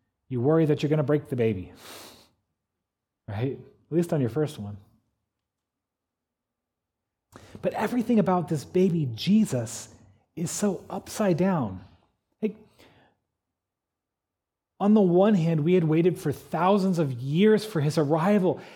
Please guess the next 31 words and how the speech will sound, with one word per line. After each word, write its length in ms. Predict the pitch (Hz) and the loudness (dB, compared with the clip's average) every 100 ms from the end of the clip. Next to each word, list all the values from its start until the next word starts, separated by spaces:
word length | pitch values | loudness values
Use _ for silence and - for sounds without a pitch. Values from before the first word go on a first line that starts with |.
| - | -4
and 200 | 165 170 | 0 2
yet 500 | 190 202 - - _ _ _ _ _ _ | 2 2 -6 -20 _ _ _ _ _ _
somehow 440 | - 214 196 233 | 2 4 6 4
it 100 | 220 | 4
comes 280 | - 220 214 | 4 4 4
as 180 | 202 - | 2 2
a, 240 | 180 156 - | 2 0 -4
as 140 | 151 | -4
a 80 | 160 | 0
surprise, 800 | 175 - 277 277 196 - - - _ _ _ _ _ _ _ _ _ _ | -2 0 0 0 -2 -10 -14 -16 _ _ _ _ _ _ _ _ _ _
right? 260 | 175 247 - - _ _ _ _ _ _ _ _ _ _ _ _ _ _ _ | -4 -4 -6 -20 _ _ _ _ _ _ _ _ _ _ _ _ _ _ _
Mary 300 | 170 208 220 | 2 4 4
had 220 | 175 180 | 2 0
no 400 | 170 170 180 214 | 0 2 4 4
idea 600 | 214 180 143 208 190 117 120 - _ _ 143 | 4 2 2 2 2 0 -4 -12 _ _ -8
the 80 | 143 | -8
plans 380 | - 180 214 | -2 2 2
that 120 | 151 127 | 2 0
God 200 | 143 120 | 0 0
had 320 | 120 185 180 | 0 0 -2
for 140 | - | -8
her 260 | 101 101 - _ - _ _ | -10 -12 -14 _ -20 _ _
until 280 | 151 170 160 | -2 2 4
the 120 | 151 | 4
angel 380 | 160 180 156 139 | 4 2 2 0
showed 400 | - 160 160 165 | 0 4 4 4
up 300 | 156 120 131 | 2 -2 -4
with 280 | 131 120 - | -4 -4 -8
the 80 | |
big 240 | 131 127 101 | -4 -4 -4
news. 600 | 113 101 92 - - | -6 -8 -12 -20 -20